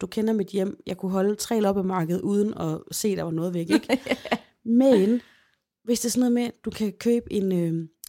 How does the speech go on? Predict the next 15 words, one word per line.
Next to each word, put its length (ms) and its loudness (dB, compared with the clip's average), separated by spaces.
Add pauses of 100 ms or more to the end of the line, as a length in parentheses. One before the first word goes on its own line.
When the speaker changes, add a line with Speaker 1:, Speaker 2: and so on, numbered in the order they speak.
Speaker 1:
en 180 -2
Biotex 520 0
og 120 -6
få 120 -2
en 80 0
badebold 560 0
med. 160 0 (240)
Speaker 2:
Yes. 280 0
Speaker 1:
Altså, 360 -2
det 120 2
taler 460 -2 (240)
til 180 2
mig. 340 2
Speaker 2:
Ja, 260 4
tak. 300 0